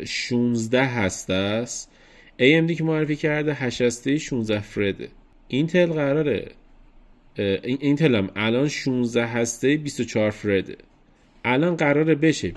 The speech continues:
بیست و چهار هسته‌ای سی و دو فرد. خب، که من واقعاً حرف، واقعاً موندم. واقعاً من نمی‌دونم من چی بگم. داریم به کجا می‌ریم؟ بعد احتمالاً هفت نانومتریه، چون اینتل هفته،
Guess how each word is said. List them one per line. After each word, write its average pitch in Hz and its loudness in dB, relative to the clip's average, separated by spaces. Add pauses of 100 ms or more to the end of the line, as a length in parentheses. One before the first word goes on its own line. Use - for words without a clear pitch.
بیست - -6
و 123 4
چهار 127 0
هسته‌ای 156 2
سی 143 0
و 113 6
دو 107 2
فرد. 98 -4 (680)
خب، 120 0 (680)
که 120 4
من 107 0
واقعاً 123 4
حرف، 127 -2 (180)
واقعاً 101 2
موندم. 110 -4
واقعاً 90 -2
من 98 0
نمی‌دونم 107 0
من 87 -8
چی - -4
بگم. 78 0 (680)
داریم 107 4
به 127 2
کجا 120 4
می‌ریم؟ 104 -2 (680)
بعد 127 0
احتمالاً 151 4 (140)
هفت 147 -4
نانومتریه، 160 0
چون 180 -4
اینتل 139 0
هفته، 175 -2